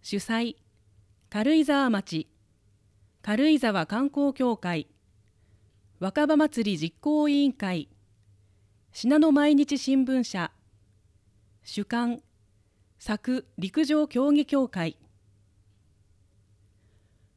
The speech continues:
交通規制を示した地図が掲載されていますが、説明を省略します。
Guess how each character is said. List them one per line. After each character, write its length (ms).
交 200
通 240
規 140
制 260
を 100
示 320
し 40
た 360
地 120
図 120
が 140
掲 220
載 220
さ 120
れ 80
て 140
い 60
ま 120
す 140
が、 260
説 320
明 260
を 60
省 240
略 200
し 160
ま 160
す。 200